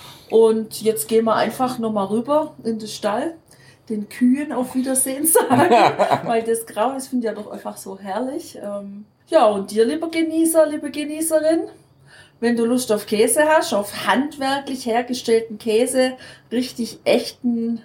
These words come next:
Speaker 1: Genuss, dann, ja, und du bist in Deutschenhofen auf dem schönen Hochplateau, dann besuch doch einfach mal den Stefan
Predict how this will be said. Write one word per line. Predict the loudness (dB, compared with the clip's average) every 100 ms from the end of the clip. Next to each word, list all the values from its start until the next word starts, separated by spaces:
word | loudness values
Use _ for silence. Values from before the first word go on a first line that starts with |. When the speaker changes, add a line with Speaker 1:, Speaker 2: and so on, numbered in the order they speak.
| -2
Speaker 1:
Genuss, | -2 2 4 4 0 -2 -6 -18 _
dann, | 2 2 0 -4 -8 _ _ -8
ja, | -2 -2
und | -4 -10
du | -6
bist | -4 -4
in | -6 -8 -12 -18 -20 0
Deutschenhofen | 4 4 2 0 2 2 0
auf | 0
dem | 0 0
schönen | 2 2 4
Hochplateau, | 2 0 -2 -2 0 4 4 2 -4
dann | 0 0
besuch | 0 -4 -4
doch | -4
einfach | -4 -4 -4
mal | -4 -4
den | -4
Stefan | -6 -4 0 2 0